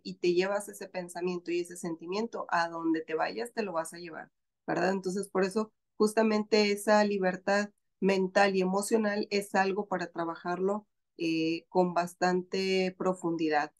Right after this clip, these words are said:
¿sí? De observar qué es lo que pasa ahí adentro de nosotros para que nosotros podamos hacer esos cambios. Entonces, eh, si tú quieres estar con una persona, pues estás y ya, ¿verdad?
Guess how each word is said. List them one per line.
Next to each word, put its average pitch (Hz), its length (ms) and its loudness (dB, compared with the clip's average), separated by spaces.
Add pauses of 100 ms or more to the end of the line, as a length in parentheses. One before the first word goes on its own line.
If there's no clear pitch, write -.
(120)
¿sí? 175 260 2
De 185 280 2
observar 185 840 4
qué 190 200 0
es 190 80 -2
lo 214 160 0
que 180 140 -6
pasa 190 540 0 (280)
ahí 175 280 0
adentro 190 520 0
de 180 100 -2
nosotros 190 600 -6 (220)
para 170 180 0
que 170 100 -4
nosotros 175 360 -4
podamos 170 380 0
hacer 160 240 -6
esos 165 260 -10
cambios. 220 320 -2
Entonces, 185 480 0 (1120)
eh, 175 420 8
si 196 160 0
tú 202 140 0
quieres 214 260 4
estar 208 260 0
con 202 180 0
una 208 180 0
persona, 233 440 2
pues 247 180 -6
estás 165 360 -2
y 139 100 -12
ya, 135 160 -2
¿verdad? 202 360 2